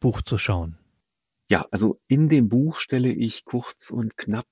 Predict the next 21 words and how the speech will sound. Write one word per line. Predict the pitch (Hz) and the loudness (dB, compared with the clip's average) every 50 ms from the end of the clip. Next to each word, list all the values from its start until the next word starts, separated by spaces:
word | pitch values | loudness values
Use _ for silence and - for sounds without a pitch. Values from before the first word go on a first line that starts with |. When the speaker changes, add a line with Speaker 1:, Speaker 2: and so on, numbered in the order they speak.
| - _ - | -12 _ -4
Speaker 2:
die | 107 95 | -2 0
wichtigsten | 120 127 - - - 117 - - - _ - - | 0 0 -2 -2 -4 -6 -6 -6 -10 _ -8 -6
Argumente | - 107 - 98 90 85 90 104 117 - 139 123 | -6 -4 -2 -2 0 0 0 0 0 0 -2 -4
vor, | - - 131 127 123 123 123 123 - - | -2 0 0 2 2 0 -2 -2 -4 -6
äh, | - - 110 113 110 107 104 104 101 - - - - - | -8 -6 -6 -4 -2 -2 -2 -2 -2 -4 -6 -10 -14 -16
die | - - - 95 104 107 104 | -14 -12 -12 -6 -2 0 0
man, | 101 104 101 101 101 101 101 101 92 - - | 2 2 2 2 2 2 2 0 -2 -2 -4
ähm, | 104 98 92 92 | -4 -2 -4 -2
gegen | 85 104 110 117 113 123 110 | 0 2 2 4 4 4 4
den | 107 107 101 - | 4 4 2 2
aktuellen | - 113 - _ - 110 - - 113 107 107 104 104 | 0 -6 -6 _ -10 -8 -4 -2 -2 0 2 2 0
Trend | - - - 110 110 117 113 - | 0 -2 -2 0 0 2 0 0
in | 107 107 | 0 0
der | 101 92 | 0 2
Lebensrechtsdebatte | 92 101 107 107 110 104 - - 107 104 - - _ _ _ _ - - 107 98 110 104 - 101 104 - - - 101 95 - - - | 2 2 2 0 0 -4 -4 -6 -6 -6 -6 -10 _ _ _ _ -12 -10 -4 -4 -4 -4 -2 -6 -6 -6 -4 -4 -2 -2 -2 -2 0
einwenden | 101 107 117 123 113 98 98 95 - - 98 101 - | 2 4 4 4 4 4 2 0 0 -2 -6 -6 -4
kann. | - 92 90 95 104 127 135 - - - - - - - - - - - - _ | -4 -4 -2 -2 -2 -2 -4 -6 -12 -20 -20 -20 -20 -20 -20 -20 -20 -20 -20 _
Ähm, | - 113 110 107 104 104 104 104 101 101 101 95 - _ _ _ - - _ _ _ _ _ _ | -4 -2 0 2 4 4 4 4 4 2 2 -2 -8 _ _ _ -20 -20 _ _ _ _ _ _
also | - 98 - - 90 | -4 -2 -2 -4 -2
gegen | - 104 95 95 101 92 | 0 0 2 2 2 2
den | 104 98 92 95 95 90 - - | 2 2 2 2 0 -2 -4 -12